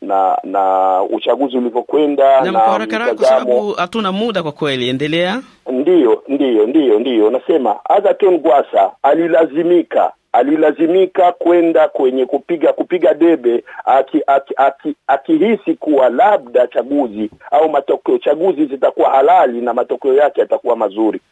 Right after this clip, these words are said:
Speaker 1: Walakini alivyokwenda, kama mnavyofahamu, watu zaidi ya hamsini ambao ni wa-, wa-, wa-, wa-, ni, ni wafuasi wa Agathon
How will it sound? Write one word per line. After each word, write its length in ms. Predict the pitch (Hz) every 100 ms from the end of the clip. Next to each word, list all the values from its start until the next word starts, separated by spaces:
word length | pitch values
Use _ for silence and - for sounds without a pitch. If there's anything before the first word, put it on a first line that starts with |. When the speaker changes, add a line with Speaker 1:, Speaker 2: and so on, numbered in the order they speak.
| _
Speaker 1:
Walakini 520 | - 143 202 202 175 156
alivyokwenda, 680 | 147 143 147 175 165 120
kama 260 | - 170 165
mnavyofahamu, 760 | 139 127 123 - 117 117 107 - _ -
watu 460 | 117 160 202 196 147
zaidi 560 | 175 175 208 151 190
ya 100 | 175
hamsini 760 | 151 156 165 160 - 156 123 98 - _ _ _ _ _ _
ambao 600 | - 139 175 185 180 180 180
ni 120 | 165
wa-, 340 | 156 151 147
wa-, 200 | 139 151 147
wa-, 200 | 147 156
wa-, 240 | 143 143 139
ni, 100 | 151
ni 180 | 139
wafuasi 460 | 151 139 - 175 170
wa 100 | 143
Agathon 460 | 131 127 - 131